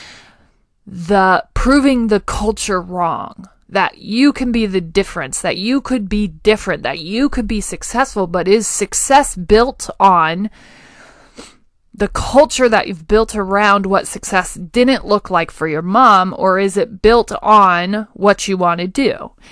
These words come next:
And my belief is that it's built on this culture of what success looks like to this culture, right?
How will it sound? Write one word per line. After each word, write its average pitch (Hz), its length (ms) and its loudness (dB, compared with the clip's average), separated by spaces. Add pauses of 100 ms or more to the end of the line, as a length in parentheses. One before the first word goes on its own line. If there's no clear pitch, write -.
(140)
And 202 280 2
my 262 260 4
belief 180 460 -4
is 156 400 -6
that 185 160 -4
it's - 160 -8
built 196 500 -2
on 175 600 -2
this 190 260 -4
culture 247 600 0
of 180 220 -4
what 180 280 -2
success - 720 -4
looks - 380 -6
like 143 520 -8 (640)
to 214 720 -2
this 185 480 -8 (160)
culture, - 520 -4 (600)
right? 226 260 -4